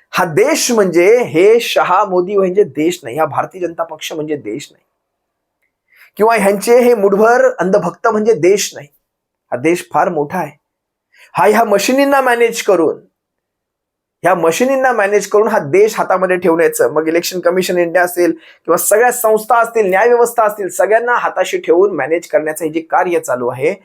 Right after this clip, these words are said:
या कार्यामध्ये ह्यांनी हा देश कंट्रोल करून ठेवलेला आहे या कार्यातून. तर हा देश म्हणजे हे सर्व नाहीत, आम्ही आहोत या देशामध्ये, आमच्यासारखी माणसं आहेत. एक ना एक दिवस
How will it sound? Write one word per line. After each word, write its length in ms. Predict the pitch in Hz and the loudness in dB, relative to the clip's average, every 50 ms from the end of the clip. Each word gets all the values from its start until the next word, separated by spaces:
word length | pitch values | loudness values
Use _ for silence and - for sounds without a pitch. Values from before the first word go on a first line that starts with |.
| _ _ - - _ - - | _ _ -20 -20 _ -2 -2
या 100 | 165 170 | -2 -2
कार्यामध्ये 1000 | - - - 165 160 170 180 214 226 226 220 208 185 180 175 196 220 240 254 247 - _ _ _ _ _ _ _ _ _ _ _ _ _ _ _ _ _ _ _ _ _ _ _ _ _ _ - | -2 -6 -4 -2 -2 2 2 2 2 4 2 0 2 2 4 6 6 4 4 0 -8 _ _ _ _ _ _ _ _ _ _ _ _ _ _ _ _ _ _ _ _ _ _ _ _ _ _ -4
ह्यांनी 200 | - 185 240 240 | 0 2 2 2
हा 120 | 196 185 | 2 0
देश 340 | 202 165 170 226 269 254 - | 0 2 2 2 2 2 2
कंट्रोल 380 | - 254 240 220 240 240 233 | 0 0 0 2 2 2 4
करून 220 | 233 226 214 214 202 | 4 2 0 2 2
ठेवलेला 260 | 202 185 180 180 170 | 2 4 4 4 4
आहे 120 | 160 156 | 4 2
या 80 | 170 190 | 0 0
कार्यातून. 580 | 190 185 156 156 156 147 139 - 147 165 190 196 | 2 0 0 0 0 -4 -4 -4 -6 -6 -6 -4
तर 120 | - 185 | -4 -4
हा 140 | 160 160 156 | -2 -2 -2
देश 380 | 143 131 165 185 196 - - | -2 0 0 0 0 0 -4
म्हणजे 200 | 170 160 160 165 | -10 -8 -6 -6
हे 140 | 160 156 165 | -4 -4 -4
सर्व 300 | 160 - 135 131 131 131 | -4 -4 -8 -6 -6 -8
नाहीत, 220 | 131 131 - - _ _ _ _ _ _ _ _ _ | -10 -10 -16 -20 _ _ _ _ _ _ _ _ _
आम्ही 160 | 135 131 135 131 | -10 -8 -8 -8
आहोत 340 | 127 - - 147 139 139 | -8 -4 -2 -4 -4 -4
या 60 | 113 113 | -6 -14
देशामध्ये, 480 | 113 107 - - 110 107 120 139 - | -14 -14 -14 -16 -16 -16 -16 -16 -14
आमच्यासारखी 520 | 123 139 135 - 139 131 127 127 - - 127 | -14 -14 -8 -8 -8 -8 -8 -10 -8 -10 -8
माणसं 340 | 123 117 120 123 - - | -8 -8 -12 -12 -16 -18
आहेत. 140 | - - - _ _ _ _ _ _ _ _ _ _ _ _ - _ _ - | -20 -20 -20 _ _ _ _ _ _ _ _ _ _ _ _ -20 _ _ -2
एक 160 | 175 208 - | -2 0 0
ना 120 | 226 247 247 | 2 2 2
एक 160 | 233 214 190 | 2 2 2
दिवस 180 | 220 220 214 | 2 2 2